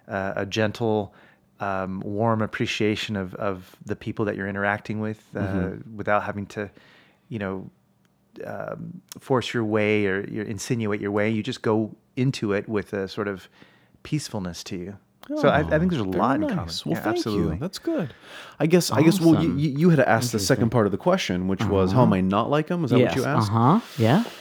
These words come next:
Speaker 2: He had an unshakable confidence in himself.
Speaker 3: Mm.
Speaker 2: You know what I mean? I don't quite have, I haven't quite
Speaker 1: Mm.
Speaker 2: got that yet.
Speaker 3: Is that
Speaker 2: You know what I
Speaker 3: important
Speaker 2: mean?
Speaker 3: to you?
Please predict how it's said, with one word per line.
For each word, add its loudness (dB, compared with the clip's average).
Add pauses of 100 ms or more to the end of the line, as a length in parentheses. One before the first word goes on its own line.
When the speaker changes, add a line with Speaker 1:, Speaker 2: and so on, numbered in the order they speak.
(160)
Speaker 2:
He 4
had 8
an 4
unshakable 4
confidence 0
in -2
himself. -8
Speaker 3:
Mm. -4 (460)
Speaker 2:
You 4
know 8
what 6
I 6
mean? 8
I 10
don't 6
quite 0
have, -4
I 2
haven't 2
quite 2
Speaker 1:
Mm. -4
Speaker 2:
got 2
that -4
yet. -6
Speaker 3:
Is 4
that 10
Speaker 2:
You 10
know 8
what 6
I 6
Speaker 3:
important 8
Speaker 2:
mean? 0
Speaker 3:
to -12
you? 6